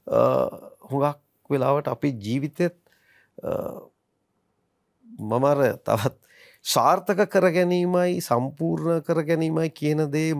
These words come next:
කොයි අවස්ථාවේ කොතනට යොදන්න ඕනේද කියලා මට ප්‍රශ්නයක් තියෙනවා මලින්. මම හුඟක් කැමති නෑ ජීවිතේ සාර්ථක කරගත්ත පුද්ගලයෙක් කියලා කියනවට.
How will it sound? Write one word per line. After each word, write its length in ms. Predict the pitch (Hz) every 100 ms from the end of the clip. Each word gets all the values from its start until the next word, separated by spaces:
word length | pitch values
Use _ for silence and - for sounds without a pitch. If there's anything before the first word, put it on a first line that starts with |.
| -
කොයි 220 | - 135 151
අවස්ථාවේ 580 | 143 151 - 147 147
කොතනට 420 | 151 117 - 139 143
යොදන්න 340 | 123 131 139
ඕනේද 260 | 131 139 131
කියලා 220 | 135 143 143 _
මට 220 | - 113 107
ප්‍රශ්නයක් 400 | 104 - 110 -
තියෙනවා 340 | - - -
මලින්. 160 | - - _ _ - - -
මම 120 | 120
හුඟක් 300 | 131 123 131
කැමති 400 | - - 123 131
නෑ 200 | 131 143 123 - - _ _ -
ජීවිතේ 420 | 107 120 117 143
සාර්ථක 420 | 117 123 123 123
කරගත්ත 480 | 123 123 117 117 113
පුද්ගලයෙක් 440 | 117 - 120 120
කියලා 200 | - 117
කියනවට. 380 | 123 - 127 -